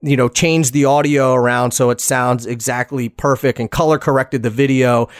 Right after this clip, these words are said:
and all that stuff and put, puts it up on, on, uh, on Instagram. So it's sixty seconds of, you know, twenty-seven different takes stitched together.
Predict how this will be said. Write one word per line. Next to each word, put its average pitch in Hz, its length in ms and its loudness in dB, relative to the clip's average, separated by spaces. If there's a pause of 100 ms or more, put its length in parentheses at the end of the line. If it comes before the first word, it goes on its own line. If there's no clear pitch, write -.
(120)
and 139 140 2
all 139 120 2
that 139 180 -2
stuff 131 300 0
and 123 160 -2
put, 156 240 -2 (120)
puts 156 220 -2
it 143 80 2
up 139 180 0
on, 123 360 2 (400)
on, 123 300 2
uh, 113 460 0
on 127 200 0
Instagram. 123 680 -2
So 120 140 0
it's - 140 -4
sixty - 560 -2
seconds 120 560 0
of, 117 440 -2 (360)
you 131 120 -2
know, 110 200 -2 (160)
twenty-seven 139 800 2
different 127 300 -2
takes 131 300 -2
stitched - 500 -2
together. 139 500 -2